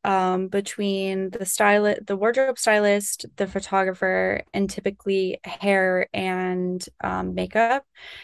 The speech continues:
So I've had mostly either, oh, and models, um,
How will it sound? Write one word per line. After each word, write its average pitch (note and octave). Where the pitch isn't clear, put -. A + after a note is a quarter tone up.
So G3+
I've G#3
had G3+
mostly G3
either, G3
oh, G3
and F#3+
models, F3
um, F#3+